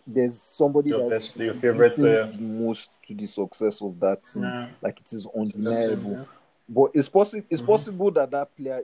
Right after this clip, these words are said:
Speaker 1: isn't your favorite player, but you can't deny,
Speaker 2: Mm-hmm.
Speaker 1: you can't deny that that is the best player on the team, or, like, that's,
Speaker 2: Player on
Speaker 1: that's
Speaker 2: the
Speaker 1: the player
Speaker 2: team.
Speaker 1: that contributes the most on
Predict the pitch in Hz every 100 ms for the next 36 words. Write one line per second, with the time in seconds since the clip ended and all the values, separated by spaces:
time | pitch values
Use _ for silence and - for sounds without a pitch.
0 | 120 113 120 104 104 101 113 110 110 _
1 | 104 101 95 - _ _ _ - 120 139
2 | - 165 165 120 113 120 117 123 131 160
3 | - _ _ _ - 120 156 156 123 110
4 | 117 110 98 95 _ - 95 110 - -
5 | - 196 185 190 185 95 101 - 107 98
6 | 90 90 - 101 92 90 90 113 110 -
7 | 117 113 113 113 110 117 120 104 95 -
8 | 95 - 95 98 - - 92 95 92 -
9 | _ 90